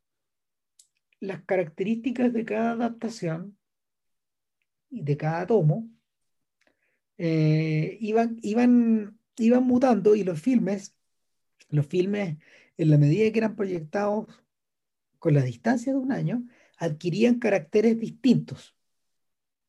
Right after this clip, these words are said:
y, y tenían códigos de color distintos, em,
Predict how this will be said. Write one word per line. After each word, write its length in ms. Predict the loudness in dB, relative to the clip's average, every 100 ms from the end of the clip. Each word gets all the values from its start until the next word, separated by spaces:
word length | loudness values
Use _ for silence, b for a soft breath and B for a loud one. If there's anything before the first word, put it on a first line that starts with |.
| _ _ _ _ _ _ -8
y, 640 | -4 0 2 4 2 0 -4
y 100 | -6
tenían 460 | -2 -2 -4 -8 b b b b
códigos 480 | 2 4 4 0 0
de 100 | 0
color 380 | 0 2 4 2
distintos, 800 | -2 0 -2 -2 -8 -12 -14 _ _ _ _ _ _ _ _ _ _ -10
em, 1000 | -2 2 4 4 4 2 2 0 -4